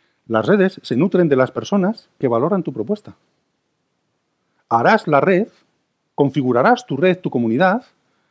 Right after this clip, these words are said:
a base de personas que consideran que lo que tú cuentas es de valor para ellos. Justin Bieber hace su red entre gente que considera que lo que él cuenta es de valor, y yo hago mi red entre gente que lo que cuen-, piensa que yo cuento es de valor.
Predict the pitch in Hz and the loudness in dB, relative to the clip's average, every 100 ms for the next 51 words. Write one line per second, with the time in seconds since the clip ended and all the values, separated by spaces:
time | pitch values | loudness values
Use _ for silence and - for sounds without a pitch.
0 | _ _ _ _ _ _ 117 165 202 190 | _ _ _ _ _ _ 0 2 2 0
1 | 131 123 226 208 254 - 147 139 147 208 | 0 0 2 2 0 -2 0 2 2 2
2 | 214 127 127 185 220 214 233 196 196 175 | 2 0 -2 0 2 2 2 0 2 2
3 | 175 208 143 151 175 87 - _ _ _ | 2 0 0 0 -2 -8 -16 _ _ _
4 | _ _ _ _ _ _ _ _ _ _ | _ _ _ _ _ _ _ _ _ _
5 | _ _ - 170 208 226 220 165 190 233 | _ _ -2 0 2 2 4 4 4 0
6 | 240 254 254 254 294 147 139 135 190 196 | 0 2 2 0 -8 -6 -4 -2 0 0
7 | 214 208 202 233 202 127 127 185 202 208 | 0 0 2 2 2 2 0 0 0 0
8 | 226 226 135 156 - _ - 127 180 202 | 0 2 2 0 -4 _ -8 0 2 4
9 | 220 208 226 254 - 131 127 190 185 175 | 4 4 4 4 0 -4 -2 -2 2 2
10 | 147 185 214 196 151 - 220 - 120 131 | 2 2 0 0 -8 0 2 2 0 -2
11 | 156 202 190 214 226 175 151 | 0 0 0 0 0 0 0